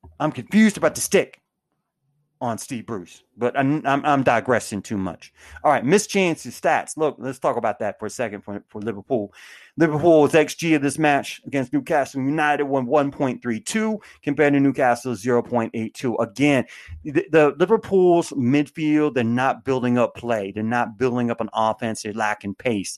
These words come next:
They're lacking speed. They're lacking tenacity. They're lacking energy. Is it tired legs, tired minds, injuries, people coming after them?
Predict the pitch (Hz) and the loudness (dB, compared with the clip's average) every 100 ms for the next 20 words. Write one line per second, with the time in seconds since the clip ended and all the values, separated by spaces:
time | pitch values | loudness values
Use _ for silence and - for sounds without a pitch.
0 | - - 110 98 110 107 101 - - 143 | -16 -14 -8 -2 -2 -2 -4 -4 0 2
1 | 143 135 127 _ - 110 113 107 101 - | 4 4 2 _ -2 2 2 0 -6 -4
2 | 101 127 127 - 123 120 - - 107 113 | -2 0 0 -2 -2 -4 -6 -10 -2 0
3 | 113 117 110 107 98 90 85 _ _ _ | 0 0 0 2 0 -4 -12 _ _ _
4 | _ - 117 117 - 135 131 127 120 123 | _ -6 -4 -4 -2 0 2 4 4 4
5 | 120 - 123 117 113 120 120 110 131 123 | 2 0 2 2 0 0 0 -2 -4 -2
6 | 113 120 120 113 - 123 - 127 117 113 | -2 -2 -2 -4 -8 -12 -6 -4 -2 -2
7 | 110 127 117 117 110 | -4 -4 0 0 0